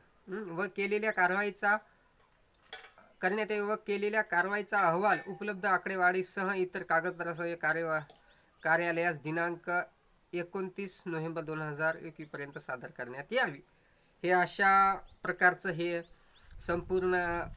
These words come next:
परिपत्रक होतं आणि या परिपत्रकावरून असं समजते की बा येणाऱ्या काळामध्ये तांत्रिक जे अनुकंपा तत्वावरील ज्या पद्धतीच्या ज्या रिक्त जागा त्या या ठिकाणी भरण्यात येत आहेत आणि हे सार्वजनिक आरोग्य विभागाच्या अंतर्गतच होत आहे असं या, या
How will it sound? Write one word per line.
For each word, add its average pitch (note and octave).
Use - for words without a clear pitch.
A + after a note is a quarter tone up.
परिपत्रक G3
होतं F3+
आणि F#3
या G3+
परिपत्रकावरून G3+
असं G3
समजते G3
की G3
बा F3+
येणाऱ्या F#3+
काळामध्ये F3+
तांत्रिक F3
जे E3
अनुकंपा F#3+
तत्वावरील F#3
ज्या E3+
पद्धतीच्या E3
ज्या B2+
रिक्त D#3
जागा D#3+
त्या E3+
या D#3+
ठिकाणी D#3+
भरण्यात D3
येत E3
आहेत D#3
आणि E3
हे G3
सार्वजनिक G#3+
आरोग्य G3
विभागाच्या G3
अंतर्गतच G#3
होत G3
आहे F#3+
असं F#3
या, F3+
या D#3+